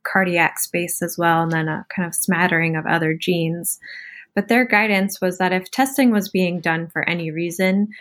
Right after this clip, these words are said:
but a pathogenic variant was found in one of these genes, that it be returned to the participant because that information could impact their medical management.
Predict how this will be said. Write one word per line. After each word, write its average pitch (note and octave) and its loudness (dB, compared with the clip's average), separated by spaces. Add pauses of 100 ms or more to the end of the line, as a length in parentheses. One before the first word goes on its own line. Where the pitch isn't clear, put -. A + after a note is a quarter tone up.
(140)
but F3+ 2
a F3+ 4
pathogenic F3+ 0 (380)
variant D#3+ 0
was D#3+ -6
found E3 -4
in E3 -8
one D#3 -4
of D#3 -6
these E3 -6
genes, F3+ -4
that D#3+ -2
it D3+ -4
be E3+ -4
returned E3 -4
to F3+ -4
the F3+ -4
participant G#3 -4 (480)
because G#3 2
that G3+ 4
information F#3 0
could - -6
impact D#3+ -2
their D#3 -4
medical D3+ -8
management. - -10